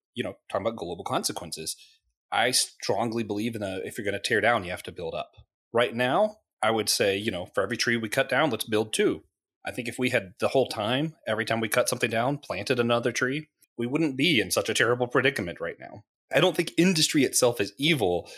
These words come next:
I think industry, while we neglect the creation God gave us, is evil. So, yeah, let's move forward. Let's do industrial things,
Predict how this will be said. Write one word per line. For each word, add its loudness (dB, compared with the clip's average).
I 4
think -8
industry, -2
while 4
we 4
neglect 2
the -4
creation 0
God -4
gave 2
us, -4
is -6
evil. -14
So, 0
yeah, 4
let's 0
move 2
forward. 2
Let's 0
do 2
industrial 0
things, -2